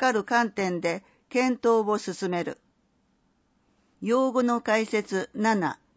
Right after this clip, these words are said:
総合計画。目指す街の将来像等を示す基本構想と、その具体化を図る施策や取り組みを定めた基本計画により構成される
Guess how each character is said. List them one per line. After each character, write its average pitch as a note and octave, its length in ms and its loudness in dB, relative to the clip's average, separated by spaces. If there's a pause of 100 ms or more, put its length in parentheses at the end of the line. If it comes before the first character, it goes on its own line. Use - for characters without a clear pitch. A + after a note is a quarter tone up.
(120)
総 C4+ 340 0
合 C4 240 2
計 B3+ 260 0
画。 D#3+ 380 -8 (680)
目 G#3 120 0
指 C4 220 0
す G3+ 160 -6
街 F#3 320 -2
の A#3+ 160 0
将 B3+ 320 0
来 C4 240 0
像 G#3+ 260 0
等 A#3+ 340 0
を G3+ 120 -2
示 B3 340 -2
す G3 140 -4
基 G#3 160 -6
本 C4 200 0
構 B3 260 0
想 F3+ 260 -2
と、 E3+ 280 -6 (320)
そ A#3+ 220 -2
の B3 160 2
具 G#3 160 -2
体 C4 300 0
化 B3 200 2
を C4 40 0
図 C4 320 0
る A3 120 -4
施 - 140 -10
策 A3+ 320 -2
や G3+ 340 2
取 G#3+ 240 -2
り B3 40 -8
組 C4 160 -2
み C4 100 2
を B3+ 80 2
定 C4 300 0
め A3+ 120 0
た F3+ 320 0
基 A3 160 -8
本 C4+ 240 2
計 C#4 240 0
画 G#3+ 300 -2
に F#3+ 160 -2
よ F#3+ 120 0
り G3 120 -6
構 A3+ 280 2
成 A3 260 2
さ G#3+ 160 -2
れ G#3 140 0
る G3+ 200 -4